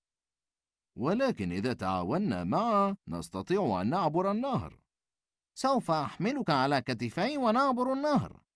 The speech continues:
فأنت ستكون عيني التي تدلني وتوجهني في الطريق، وأنا سأكون ساقيك التي تمشي بهما. إنها لفكرة رائعة،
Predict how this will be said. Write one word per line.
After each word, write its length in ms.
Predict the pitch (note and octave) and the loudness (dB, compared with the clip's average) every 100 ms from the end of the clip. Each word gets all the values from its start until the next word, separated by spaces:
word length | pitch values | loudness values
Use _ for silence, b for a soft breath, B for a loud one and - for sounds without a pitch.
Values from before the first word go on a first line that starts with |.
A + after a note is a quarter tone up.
| _ | _
فأنت 400 | A#3+ C#4+ D#4+ A#3+ | -2 2 4 2
ستكون 680 | G#3+ G3 E3+ C#3 - C4 F#3 | 0 0 -2 -2 -2 0 2
عيني 360 | C#3 A3 C#4 G#3 | 2 2 2 2
التي 360 | D3 E3 F3+ | 2 2 0
تدلني 600 | D3+ B2 F#3 C4 A#3+ F#3+ A#2+ | 0 0 2 2 2 2 2
وتوجهني 840 | D3 A#3 C#4 C4 F#3+ B3 A#3 A#3 | 0 2 2 0 2 2 2 2
في 80 | F#3+ | 0
الطريق، 600 | G3+ A3 A#3 D4 D#3+ - - _ _ - | -2 0 -2 0 -4 -4 -20 _ _ -4
وأنا 400 | D3+ C4+ C#4+ C#3 | -2 0 0 0
سأكون 560 | B2 A#2 B2 B3 A#3 | -2 -6 -4 -2 -2
ساقيك 540 | C#3+ C#3 A#2 G#3+ B3+ G#3 | 0 0 0 0 0 0
التي 360 | G3+ E3+ A#2+ | 2 2 0
تمشي 440 | G#2+ G#3+ D4 B3+ C4+ | 0 0 0 -2 -2
بهما. 560 | C#4 C4+ E4 G3+ G#2 - _ _ _ _ _ _ _ _ - | 2 2 4 2 0 -4 _ _ _ _ _ _ _ _ -10
إنها 380 | F#2+ F#2 F#2 B2+ | -4 -2 0 0
لفكرة 520 | D3 D#3+ G3+ G#3+ A3 G#3+ | 2 0 0 0 0 2
رائعة، 640 | B3+ C#4 D#4 A3+ F2+ D2 | 0 2 4 4 0 -4